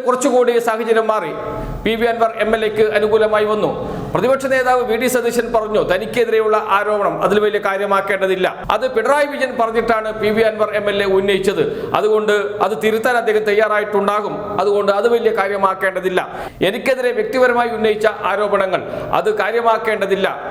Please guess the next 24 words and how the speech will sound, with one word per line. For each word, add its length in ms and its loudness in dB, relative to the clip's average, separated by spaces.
മറ്റുള്ള 360 0
കാര്യങ്ങൾ 300 -2
യു 160 4
ഡി 80 4
എഫ് 160 -6
ചർച്ച 160 -2
ചെയ്ത് 160 2
തീരുമാനിക്കട്ടെ, 640 0
കോൺഗ്രസ് 380 2
ചർച്ച 180 -2
ചെയ്ത് 140 0
തീരുമാനിക്കണം 540 -2
എന്നാണ് 280 0
അദ്ദേഹം 340 -2
പറഞ്ഞു 260 0
വെച്ചത്. 240 2
അദ്ദേഹത്തിന് 540 0
എതിരെയുള്ള 580 2
ആരോപണം 380 0
എന്ന് 120 4
വെച്ചാൽ 220 2
വി 160 2
ഡി 140 0
സതീശനെതിരെ 600 2